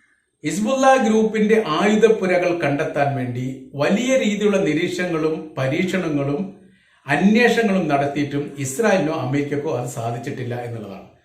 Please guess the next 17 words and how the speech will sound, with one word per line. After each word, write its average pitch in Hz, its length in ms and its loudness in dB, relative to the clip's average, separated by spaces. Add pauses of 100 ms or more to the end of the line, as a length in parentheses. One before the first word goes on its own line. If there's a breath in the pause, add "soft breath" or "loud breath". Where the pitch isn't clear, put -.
(260 soft breath)
അവിടാണ് 226 340 4
ഏറ്റവും 208 280 2
വലിയ 190 120 0
പോരായ്മയായി 156 800 0
കാണുന്നത്. 113 380 -6 (420 soft breath)
സമാനമായ 233 760 6
രീതിയിൽ 202 400 4 (220 loud breath)
ഹിസ്ബുള്ള 208 520 6
ഗ്രൂപ്പിന്റെ 202 640 4
നേതാക്കൾ 190 680 2
ഒളിച്ചിരിക്കുന്ന 190 720 0
ഒളിസങ്കേതത്തെക്കുറിച്ചുള്ള 180 1300 0
ഒരു 160 260 0
വിവരങ്ങളും 165 600 0
ഇപ്പോഴും 147 360 -2
അവർക്ക് 147 220 -2
ലഭിച്ചിട്ടില്ല. 117 760 -8